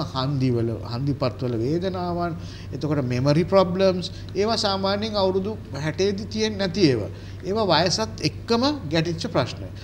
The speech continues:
ඒතර ඇකියුට් ප්‍රොබ්ලම්ස්, ක්‍රොනික් ප්‍රොබ්ලම්ස් and age related problems. ඒ කියන්නේ වයස හා සිම-, මේවා ගැන තමයි, අ, අද අපි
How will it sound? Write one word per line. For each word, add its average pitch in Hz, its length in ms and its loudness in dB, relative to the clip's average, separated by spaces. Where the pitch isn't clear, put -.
ඒතර 175 160 -2
ඇකියුට් 185 500 2
ප්‍රොබ්ලම්ස්, 196 520 0
ක්‍රොනික් 156 280 4
ප්‍රොබ්ලම්ස් 185 520 0
and 202 160 -6
age 147 380 2
related 139 360 -4
problems. 92 440 -8
ඒ - 40 -8
කියන්නේ 131 200 -8
වයස 123 260 -2
හා 151 140 -2
සිම-, 113 240 -4
මේවා 226 300 4
ගැන 202 220 2
තමයි, 190 340 0
අ, 165 360 0
අද 175 100 0
අපි 196 320 0